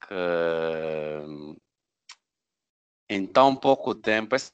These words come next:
F L, às vezes, eh, eu olho para a S F L e é difícil acreditar que a S F L tem simplesmente um ano de existência. A gente fez um ano de existência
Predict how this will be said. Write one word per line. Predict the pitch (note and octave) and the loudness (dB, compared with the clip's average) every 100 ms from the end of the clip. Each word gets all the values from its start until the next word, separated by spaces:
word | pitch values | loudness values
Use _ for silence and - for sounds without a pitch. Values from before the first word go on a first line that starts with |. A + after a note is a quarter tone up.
| - | -6
F | D#3 - D3+ | -6 -2 0
L, | C#3+ C3+ A#2+ | 2 -2 -2
às | - G#2+ | 0 0
vezes, | G2 C3 B2 - - | 0 -2 -2 -8 -8
eh, | G#2 G2+ F#2+ - | -4 -2 -2 0
eu | A#2 | 2
olho | A#2 A2 | 2 0
para | - | -2
a | |
S | G#2 | -4
F | A2 - | -6 -4
L | G2 F#2+ - | -6 -6 -10
e | - G2 G2 F#2+ F#2+ F#2+ F#2+ - _ - | -10 -6 -4 -4 -4 -6 -8 -12 _ 0
é | B2 | 0
difícil | A#2+ - - A#2+ - | -2 -6 -4 -4 0
acreditar | G2+ F#2+ F#2 F2 G#2+ A2 | 0 2 -2 2 2 2
que | A2+ | -4
a | |
S | G#2+ A2+ | -6 -8
F | A2 A2+ | -6 -8
L | G#2 | -8
tem | A2 G#2+ | -10 -10
simplesmente | G#2+ A2 F#2+ F#2 G#2 G2+ G2+ | -10 -12 -10 -8 -8 -8 -8
um | G2 G#2+ | -6 2
ano | G#2 G#2 F#2+ | 4 4 2
de | E2 | -8
existência. | E2 E2 E2 - F2 D#2+ | -12 -12 -14 -12 -10 -10
A | E2 | -10
gente | G2+ - | -12 -10
fez | F#2+ G#2 | -10 -8
um | G2 | -2
ano | G2+ G2 | -2 -2
de | F2 | -6
existência | E2+ E2+ - F#2 G2 F#2 F#2+ | -10 -12 -10 -6 -6 -4 -4